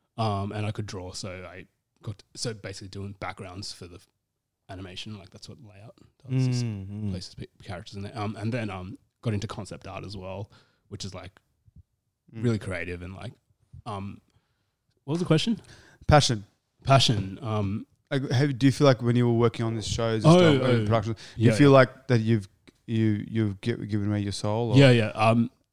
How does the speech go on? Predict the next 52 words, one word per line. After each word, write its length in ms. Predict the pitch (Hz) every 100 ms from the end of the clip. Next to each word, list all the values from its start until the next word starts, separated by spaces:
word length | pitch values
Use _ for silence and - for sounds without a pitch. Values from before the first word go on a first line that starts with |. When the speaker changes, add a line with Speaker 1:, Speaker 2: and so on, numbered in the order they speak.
| _ _ -
Speaker 1:
at 120 | 139
times, 260 | - 135 139
Speaker 3:
And 80 | 101
how 160 | 123 131
do 80 |
you, 60 | 135
Speaker 1:
yes. 60 | 135
Speaker 3:
and 120 | 117
how, 200 | 107 -
yeah. 140 | - 135
Speaker 1:
At 80 |
times, 440 | - 123 143 180 -
yes. 240 | 113 101 -
But 100 | 117
I 80 | 127
think 220 | 147 120
as 180 | 110 113
an 80 |
artist, 380 | 98 98 98 -
like, 160 | 101 101 -
it's 160 | -
your 100 | 110
responsibility 720 | 107 - 95 95 95 92 95
to 140 | 101 -
sort 240 | - 90
of 180 | - - _ -
keep 160 | 104
that 160 | 95 -
going. 340 | 95 101 113 - _ -
Like, 260 | 110 101
Speaker 3:
Mm. 80 | 98
Speaker 1:
um, 220 | 107 110 - _ _ _ _ _
'cause 400 | - 127 117 - -
once 240 | 127 127
you 60 | 123
get 100 | 117
into 100 | -
production, 720 | 101 90 - 92 90 98 - _ _ _ _ _ _ _
there's 240 | - 139 127
always 340 | 151 160 160
gonna 180 | - 120
be, 140 | 104 101
like, 220 | 92 -
money 280 | 98 95 98
involved, 400 | 95 92 95 98
and 180 | 95
decisions 460 | 107 110 139 139 123
simply 260 | 117 101 95
don't 160 | 90
get 140 | 98 92
made 340 | 98 98 113 _ _ _ _ _ _ _ _ _ -
based 340 | 95 95